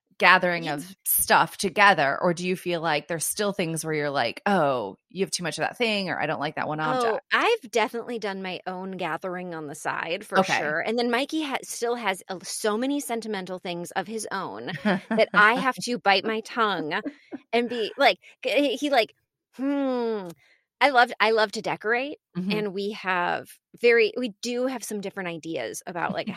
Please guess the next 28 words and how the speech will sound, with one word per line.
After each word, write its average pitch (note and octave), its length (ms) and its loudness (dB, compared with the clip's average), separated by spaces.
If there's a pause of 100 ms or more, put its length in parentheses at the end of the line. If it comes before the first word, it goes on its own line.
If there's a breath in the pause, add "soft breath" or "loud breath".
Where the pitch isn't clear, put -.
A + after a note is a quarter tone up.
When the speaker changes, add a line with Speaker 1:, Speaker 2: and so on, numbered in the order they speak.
Speaker 2:
what F#3 240 -2
we F#3 100 -4
wanna E3 240 -8
Speaker 1:
<laughs> - 0 -
Speaker 2:
see. - 340 -12
Like, G3 180 0
I A#3+ 160 6
want F4+ 220 6
more C#4+ 220 2
of, A#3+ 80 -2
like, B3 160 -2
the G3+ 60 -4 (580)
minimalist, A#3+ 720 2
like, E3+ 440 -2 (440 soft breath)
you G#3 160 -6
know, B2 160 -6 (320)
plants. A#3+ 320 0
And B3+ 120 -2
then B3 100 -2
he C4+ 260 -10
has, C4+ 280 -8
like, B3 200 -8
all G#3+ 160 0
these, A3 280 -6
like, F#3+ 160 -4
really G3+ 220 -4
fun, G3+ 640 -4
like, F3+ 160 -8